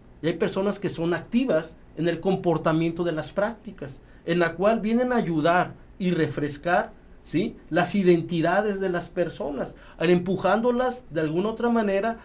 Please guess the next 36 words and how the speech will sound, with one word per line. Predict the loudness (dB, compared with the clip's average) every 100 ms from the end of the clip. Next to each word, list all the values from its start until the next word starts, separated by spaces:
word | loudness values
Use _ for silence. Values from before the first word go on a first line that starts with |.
| -20 -10 2
a | 4
retroalimentar | 4 0 2 2 4 2 0 -2 -2 -2
estas | -4 -4 -6
prácticas | -4 -2 -2 -2 -6 -6 -6
que | -6
tienen | -6 -4 -2
las | -4 -6
personas, | -6 -4 -2 -2 -4 -12 -20 -16 -2
eh, | 0 0 0
eh, | -2 0 -2 -8 -6
eh, | -4 -2
de | -2
esta | 0 0
manera, | 2 2 2 2
¿no? | 0 -6 -14 -20 -20 -20 -20 -20 -20 -20 -14 2
Por | 4
último, | 4 0 -2 -4 -14 -20 -20 -10
las | -2 0 2
identidades | 0 2 2 2 0
no | -4
se | -6
pierden, | -10 -8 -8 -8 -12 -16 -20 -20 -20 -20
¿sí? | -10 -8 -8 -12 -20 -20 -2
Por | 0
ejemplo, | 2 0 -2 -6 -10 -16 -20 -20 -20 -20 -20 2
pues, | 4 4 0 -2
eh, | -2
si | 0 0
nos | 2
vamos | 2 2
un | -2
poquito | -2 -4 -4 -2
a |
la | 0
historia, | -2 0 2 2 -2 -4
pues, | -6 -8 -10